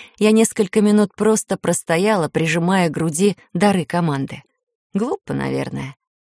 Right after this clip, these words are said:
Но именно в эти мгновения я как никогда раньше почувствовала себя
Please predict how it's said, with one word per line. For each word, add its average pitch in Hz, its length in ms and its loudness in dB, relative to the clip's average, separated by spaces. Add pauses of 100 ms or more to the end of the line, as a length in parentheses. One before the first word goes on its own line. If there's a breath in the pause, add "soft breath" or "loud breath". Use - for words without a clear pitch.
(160)
Но 240 220 4
именно 269 460 6
в 220 40 2
эти 269 240 0
мгновения 233 640 2
я 156 140 2
как - 180 -4
никогда 151 460 0
раньше 160 320 0
почувствовала 147 600 -2
себя 170 360 -2